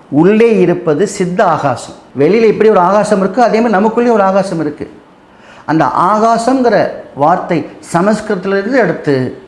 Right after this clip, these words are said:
எழுநூத்தி பதினோராம் பக்கத்துல பயன்படுத்துறார். எத்திரியல் அப்படின்னா ஆகாசம் அப்படின்னு அர்த்தம். இன்னும் அடுத்த வாரம் பார்க்கலாம்.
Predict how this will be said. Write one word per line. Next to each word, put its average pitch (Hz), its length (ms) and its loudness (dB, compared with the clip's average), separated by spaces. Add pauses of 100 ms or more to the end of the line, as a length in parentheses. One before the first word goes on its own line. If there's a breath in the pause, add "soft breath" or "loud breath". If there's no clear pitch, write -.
(220)
எழுநூத்தி 185 440 -2
பதினோராம் 151 420 0
பக்கத்துல 127 280 -6
பயன்படுத்துறார். 107 520 -6 (360)
எத்திரியல் 175 500 0
அப்படின்னா 180 480 -2 (280)
ஆகாசம் 104 640 -4
அப்படின்னு - 460 -12
அர்த்தம். - 200 -12 (120)
இன்னும் 160 420 0
அடுத்த 147 260 -2
வாரம் 120 280 -2
பார்க்கலாம். - 320 -14